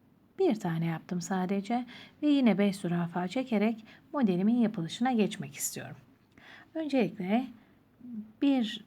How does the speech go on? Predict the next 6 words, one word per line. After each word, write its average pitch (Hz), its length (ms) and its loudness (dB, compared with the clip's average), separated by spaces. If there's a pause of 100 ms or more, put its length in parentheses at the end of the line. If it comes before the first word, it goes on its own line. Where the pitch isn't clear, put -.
boşluk 208 440 -2
bırakarak 247 720 0 (500)
ikinci 196 800 2 (1200)
zürafaya 170 1040 -4 (400)
ipimi 214 340 0
ekledim. 165 560 -4